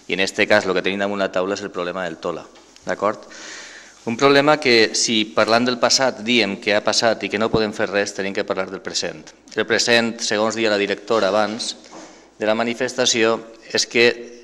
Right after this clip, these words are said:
ells compten una pòlissa de crèdit, una pòlissa de crèdit que s'ha esgotat, una pòlissa de crèdit en una quantitat i que arriba el moment de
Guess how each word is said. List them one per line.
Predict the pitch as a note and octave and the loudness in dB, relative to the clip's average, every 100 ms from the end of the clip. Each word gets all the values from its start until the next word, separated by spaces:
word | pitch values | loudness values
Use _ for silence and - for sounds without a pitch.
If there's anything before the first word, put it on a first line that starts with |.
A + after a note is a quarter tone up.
| - _ | -20 _
ells | - A#2 - | -4 -4 0
compten | B2+ A2 G2 | -2 0 0
una | G#2+ A2+ | 0 0
pòlissa | A2 A2 A2 | -2 0 0
de | G#2+ | 2
crèdit, | A#2+ A#2+ B2+ - | 2 0 -4 -4
una | A2+ A#2 | -4 0
pòlissa | A#2+ A2+ - | 0 -2 -2
de | A2 G#2 | -4 -2
crèdit | B2 A2 - | -2 -2 -6
que | G2 | -10
s'ha | G#2 A2+ | -6 -6
esgotat, | A2+ A2 A#2+ A#2+ - - - _ _ _ _ _ - _ _ | -4 -2 -2 -2 -8 -20 -20 _ _ _ _ _ -20 _ _
una | A2+ A#2 | -2 0
pòlissa | A#2+ A#2 - | 2 0 0
de | G#2 G2+ | -2 2
crèdit | B2 A#2+ G2+ | 2 2 0
en | G2 | -2
una | G#2 G#2+ | -2 0
quantitat | A2 A2 G#2+ A2+ A2+ - - - | -2 -2 0 0 -2 -12 -20 -8
i | A#2 | -8
que | - F#2+ | -4 -2
arriba | G2+ G#2 | 0 0
el | |
moment | G2+ G2+ G#2 G#2+ | 0 -2 -4 -2
de | F#2+ | -6